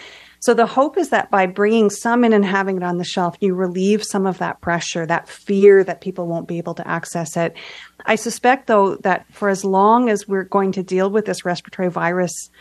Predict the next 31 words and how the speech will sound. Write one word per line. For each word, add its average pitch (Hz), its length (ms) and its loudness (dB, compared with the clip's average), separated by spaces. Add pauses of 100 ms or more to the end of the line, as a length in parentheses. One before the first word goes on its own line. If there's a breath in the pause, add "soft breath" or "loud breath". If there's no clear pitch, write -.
(200 soft breath)
uh, 170 140 -6 (200)
season 214 480 2
this 233 320 0
year, 175 300 -2
you 190 120 -2
know, 180 80 0
the 180 100 -2
next 190 260 -2
few 185 180 -4
months, 185 280 0
we're 196 80 -4
probably 190 540 -2
going 180 300 0
to 180 100 -12
be 185 140 -6
dealing 170 440 -4
with 170 220 -2 (340 loud breath)
some 196 380 0
amount 175 400 0
of 165 100 -2
shortage 165 600 -4
of 170 80 -12
these 165 180 -6
products, 160 460 -6
at 180 80 -6
least 180 180 -2
for - 80 -18
the 175 80 -4
next - 240 -12
few 170 160 -6
months. 160 400 -6